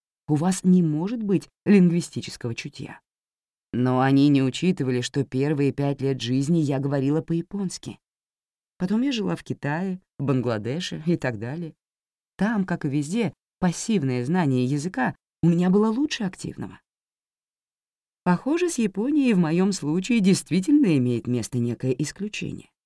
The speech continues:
причину которого мне нравится приписывать судьбе. Это страна, где пассивность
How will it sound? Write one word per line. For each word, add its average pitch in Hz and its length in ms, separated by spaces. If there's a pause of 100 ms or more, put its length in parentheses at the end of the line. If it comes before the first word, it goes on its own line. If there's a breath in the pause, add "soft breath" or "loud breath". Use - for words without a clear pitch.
(320)
причину 170 560
которого 220 480
мне 170 260
нравится 147 540
приписывать 117 720
судьбе. - 540 (760)
Это 131 300
страна, 120 640 (340)
где 139 500
пассивность - 1160